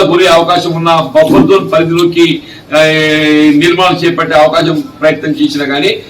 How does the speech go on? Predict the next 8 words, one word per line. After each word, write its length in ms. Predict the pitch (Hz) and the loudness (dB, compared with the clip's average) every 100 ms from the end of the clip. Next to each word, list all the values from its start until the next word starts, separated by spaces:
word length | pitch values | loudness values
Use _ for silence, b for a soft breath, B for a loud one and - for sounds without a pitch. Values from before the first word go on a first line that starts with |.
| - | -2
అవన్నీ 240 | 123 156 147 | 0 2 2
నిలిపి 280 | 175 185 - - - - - - - | 2 -2 -6 -14 -18 -20 -20 -16 -10
అక్రమంగా 540 | 131 156 143 139 135 | -6 -2 -2 0 0
అనుమతులు 480 | 135 131 139 139 131 | 0 0 -2 -4 -6
లేకుండా 720 | 123 117 127 117 123 123 - - - - - - - 135 | -6 -8 -12 -6 -2 -2 -4 -16 -20 -20 -20 -20 -16 -4
లేక 200 | 139 139 | -2 0
అనుమతులకు 420 | 139 165 151 151 | 0 -2 -2 -4
భిన్నంగా 1000 | 127 - 127 143 165 160 151 143 - | -4 -8 -4 -2 0 2 2 2 -2